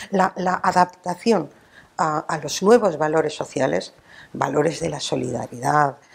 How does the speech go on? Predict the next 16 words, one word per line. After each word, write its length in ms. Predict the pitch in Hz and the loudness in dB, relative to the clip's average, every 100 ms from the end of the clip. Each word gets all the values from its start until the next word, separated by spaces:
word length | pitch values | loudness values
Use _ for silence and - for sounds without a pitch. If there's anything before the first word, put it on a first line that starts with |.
| - 160 | -14 -6
valores, 520 | 113 131 147 175 - | -2 0 0 0 -4
como 240 | - 151 | -8 -4
decimos, 480 | 127 131 131 147 175 | -6 -4 -4 -4 -4
del 100 | - | -6
respeto 640 | 139 - - 139 185 196 - - - | -8 -8 -6 -4 -2 -2 -4 -18 -18
a 120 | - 160 | -10 -6
la, 180 | 147 139 | -2 -4
a 180 | - | -2
la 80 | 143 | -2
autonomía, 680 | 131 - 135 127 135 156 143 | -2 -4 -4 -4 -2 0 -2
a 100 | - | 0
la 140 | 156 | -2
libertad 460 | 139 135 135 - 139 | 0 0 -2 -4 -10
de 80 | 156 | -8
los 160 | 190 | -10
pacientes, 720 | - 156 - 170 175 165 139 | -10 -12 -6 -4 -4 -6 -8